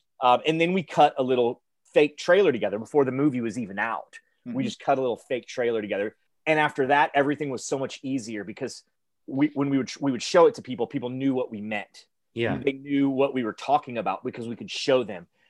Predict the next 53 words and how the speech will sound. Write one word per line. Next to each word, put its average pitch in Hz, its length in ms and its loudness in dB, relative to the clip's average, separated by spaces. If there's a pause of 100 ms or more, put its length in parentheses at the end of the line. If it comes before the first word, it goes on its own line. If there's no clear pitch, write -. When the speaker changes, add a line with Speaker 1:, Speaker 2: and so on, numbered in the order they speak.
(120)
Speaker 1:
and 135 120 -2
they 131 60 2
could - 160 -10
see 160 200 -4
that 127 200 0
the 117 100 -10
film 143 260 -4
was 120 120 -8
gonna 131 200 -4
look 104 200 -8
good. 143 260 6
You 120 80 -8
know, 117 80 -4
we 120 100 -6
could 117 140 -6
light 135 280 4
a - 20 0
shot, 131 460 2
we 120 80 -4
could - 200 -6 (280)
get 151 200 4
good 156 160 4
audio, 135 560 6
and 127 80 -2
we 127 80 -4
could 143 220 -4
edit 139 220 4
it, 131 180 4
and 120 100 -10
we 131 80 -4
knew 135 140 -2
how 131 140 2
to 120 60 2
do 123 220 0
all 120 140 6
that 110 180 -4
stuff. 110 420 -2 (520)
Uh, 117 260 6
so 151 300 6
we 143 240 2
debuted 156 440 4
our 147 140 8
little 147 180 2
fake 160 360 4
trailer 147 640 2
<laughs> - 40 -18
at, 127 280 0
um, 110 260 -2 (360)
New 156 120 -2
York 170 260 2
City 139 220 -4
Comic 147 380 -4
Con 92 400 -10